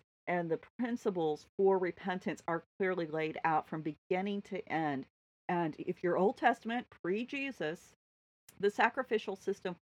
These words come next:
was the right way to engage God. Why? Because that's what God had laid out for the people. And I, I don't think we need to be going, "Oh, well, you know, sacrifices are just something Pharisees offered."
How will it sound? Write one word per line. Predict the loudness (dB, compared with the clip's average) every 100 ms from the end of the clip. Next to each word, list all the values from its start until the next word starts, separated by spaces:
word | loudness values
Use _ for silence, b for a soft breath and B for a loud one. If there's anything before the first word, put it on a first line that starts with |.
| _ _ 0
was | 2 2 0
the | -2
right | -2 2 2 2 0 0
way | 2 2
to | 0 -4
engage | -2 -2 -2 -2 -4
God. | -2 2 2 0 _ 0
Why? | 2 2 0 -2 _ _ -6
Because | -2 -2 0
that's | -2 -2
what | -4 2
God | 0
had | 0 -4
laid | -2 0
out | -2 -4
for | -10
the | -8
people. | -8 -8 -8 -10 _ _ _ 2
And | 4 4
I, | 2 0
I | 0 0
don't | -2 -4 -2
think | -4 -4
we | -6
need | -6
to | -8
be | -6
going, | -4 -4 0
"Oh, | 2 2
well, | 0 0 -2
you | -4
know, | -6
sacrifices | -6 -6 -6 -8 -8 -10
are | -8
just | -8 -6
something | -6 -6 -4
Pharisees | 0 0 0 -4 -4
offered." | -4 -4 -10